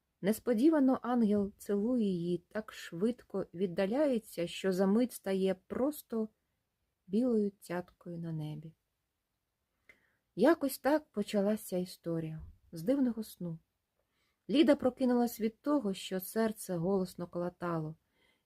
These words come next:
і відразу все згадала. Ліхтар за вікном похитувався від подиху вітру. Тіні в кімнаті мерехтіли на стіні, ніби ледь-ледь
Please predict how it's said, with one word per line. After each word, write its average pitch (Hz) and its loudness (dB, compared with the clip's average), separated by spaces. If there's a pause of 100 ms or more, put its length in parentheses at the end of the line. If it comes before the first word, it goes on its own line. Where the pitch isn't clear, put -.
(120)
і 170 0
відразу 202 4
все 190 -2
згадала. 160 -6 (800)
Ліхтар 233 0
за 202 2
вікном 196 0
похитувався 175 -4
від 175 -2
подиху 175 -4
вітру. 165 -6 (580)
Тіні 220 6
в - -4
кімнаті 190 0
мерехтіли 180 0
на 170 -2
стіні, 175 -6 (240)
ніби 220 0 (400)
ледь-ледь 180 -4